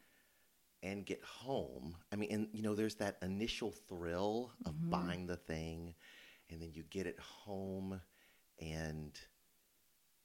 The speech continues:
Speaker 1: I would feel terrible. And an older, wiser, deeply spiritual person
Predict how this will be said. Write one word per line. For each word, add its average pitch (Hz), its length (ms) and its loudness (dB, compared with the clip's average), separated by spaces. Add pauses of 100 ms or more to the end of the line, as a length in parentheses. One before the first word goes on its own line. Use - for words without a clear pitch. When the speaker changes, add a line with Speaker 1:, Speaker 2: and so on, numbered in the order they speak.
(460)
Speaker 1:
I 92 80 -4
would 117 140 0
feel 101 300 -4 (280)
terrible. - 540 -6 (1900)
And 113 440 0 (360)
an 104 180 -2 (100)
older, 120 800 2 (220)
wiser, 90 880 2 (1800)
deeply 107 440 4
spiritual 90 540 0
person 73 720 -4